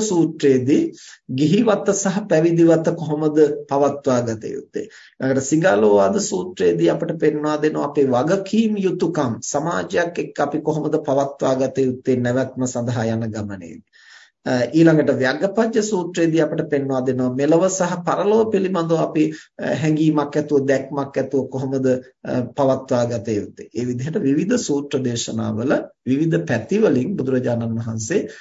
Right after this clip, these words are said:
මේ නැවැත්ම පැවැත්ම පිළිබඳ දේශනා කරනවා. අපි දැන් මේ ආර්යවංශ ප්‍රතිපදාව පාදක කොටගෙන මේ කතා කළේ නැවැත්ම සඳහා යන ගමනේදී මේ භෞතික සම්පත් අපි පරිහරණය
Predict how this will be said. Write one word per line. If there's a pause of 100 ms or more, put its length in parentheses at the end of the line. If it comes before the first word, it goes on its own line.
(140)
මේ
නැවැත්ම
පැවැත්ම
පිළිබඳ
දේශනා
කරනවා.
අපි
දැන්
මේ
ආර්යවංශ
ප්‍රතිපදාව
පාදක
කොටගෙන
මේ
කතා
කළේ (560)
නැවැත්ම
සඳහා
යන
ගමනේදී
මේ
භෞතික
සම්පත්
අපි
පරිහරණය